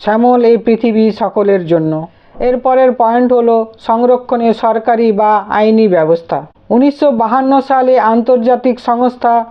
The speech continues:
ওয়ার্ল্ড ওয়াইল্ড লাইফ ফান্ড, ডাব্লিউডাব্লিউএলএফ গঠিত হয়েছে। আমাদের দেশেও উনিশশো বাহাত্তর সালে বন ও বন্যপ্রাণী সংরক্ষণ আইন সংবিধানের যুগ্ম তালিকায়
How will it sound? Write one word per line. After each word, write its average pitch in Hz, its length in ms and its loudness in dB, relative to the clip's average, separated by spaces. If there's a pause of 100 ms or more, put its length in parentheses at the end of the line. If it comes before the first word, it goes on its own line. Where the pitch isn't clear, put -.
(120)
ওয়ার্ল্ড 233 360 2
ওয়াইল্ড 226 600 0
লাইফ 226 300 2 (120)
ফান্ড, 226 400 -2 (240)
ডাব্লিউডাব্লিউএলএফ 233 1120 2 (340)
গঠিত 220 300 0
হয়েছে। 175 480 0 (160)
আমাদের 262 520 0
দেশেও 262 360 2
উনিশশো 254 500 2
বাহাত্তর 240 460 0
সালে 240 440 2
বন 233 440 2
ও 220 160 2
বন্যপ্রাণী 233 720 0
সংরক্ষণ 233 640 -2
আইন 220 380 0
সংবিধানের 220 760 0
যুগ্ম 214 380 0
তালিকায় 208 560 -2